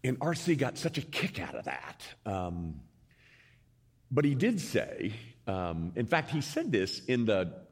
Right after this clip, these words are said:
in the little video that he sent us for our twenty-fifth anniversary of the church. He said that, um, when I finished, he had tears in his eyes.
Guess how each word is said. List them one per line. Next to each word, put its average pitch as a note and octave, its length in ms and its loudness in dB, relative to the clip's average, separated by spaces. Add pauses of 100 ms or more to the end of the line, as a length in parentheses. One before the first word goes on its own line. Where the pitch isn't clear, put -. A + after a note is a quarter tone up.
in F#2+ 160 -2
the F2+ 100 2
little A2 260 2
video B2+ 460 4
that G#2+ 100 0
he G#2 120 0
sent B2 240 0
us A2+ 140 0
for A2 140 0
our G2+ 80 2
twenty-fifth A2 400 -2
anniversary A2+ 480 -2 (800)
of G2+ 140 2
the G2 60 2
church. - 280 -2 (2250)
He C#3 160 2
said C3 300 4
that, A#2+ 260 2
um, F2 560 2 (1800)
when A#2+ 180 4
I A2+ 100 2
finished, A#2+ 420 2
he G#2 80 4
had E2+ 160 0
tears - 240 0
in E2 80 -2
his C#2+ 160 -6
eyes. - 320 -14